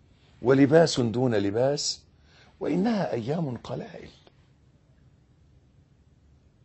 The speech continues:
عشان كده سيدنا النبي صلى الله عليه وسلم لما سيدنا عمر قال له: "كسرى وقيصر يتقلبان في الحرير والديباج،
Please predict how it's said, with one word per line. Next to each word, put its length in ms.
عشان 200
كده 240
سيدنا 280
النبي 280
صلى 300
الله 180
عليه 140
وسلم 440
لما 840
سيدنا 380
عمر 320
قال 280
له: 300
"كسرى 340
وقيصر 640
يتقلبان 840
في 80
الحرير 540
والديباج، 960